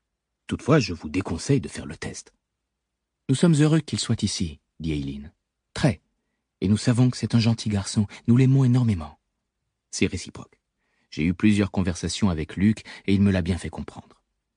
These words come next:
Un enfant aussi brillant, c'est extrêmement rare. Mais un enfant qui est par ailleurs équilibré, avec les pieds sur terre, capable d'appréhender le monde extérieur aussi clairement que celui qui est à l'intérieur de sa tête,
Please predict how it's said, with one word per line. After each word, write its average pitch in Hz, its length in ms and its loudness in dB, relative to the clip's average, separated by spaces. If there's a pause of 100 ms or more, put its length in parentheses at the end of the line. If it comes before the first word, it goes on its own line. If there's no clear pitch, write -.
Un 87 120 -2
enfant 120 240 2
aussi 107 220 2
brillant, 95 340 0
c'est - 180 -6
extrêmement 73 540 -8
rare. 71 380 -20 (560)
Mais 104 100 4
un 127 140 6
enfant 127 360 2
qui - 200 -6
est 92 40 -4
par 82 180 -8
ailleurs 92 340 -2
équilibré, 87 580 -2
avec 76 220 -12
les 73 80 -10
pieds - 180 -4
sur - 220 -10
terre, 135 280 -2 (480)
capable 82 480 -6
d'appréhender 85 500 -6
le 87 80 -2
monde 82 180 -4
extérieur 95 500 -2
aussi 82 220 -10
clairement 104 480 2
que 80 120 -12
celui 82 340 -4
qui - 120 -12
est - 120 -14
à 78 60 -10
l'intérieur 90 520 -2
de - 80 -14
sa - 180 -14
tête, - 280 -4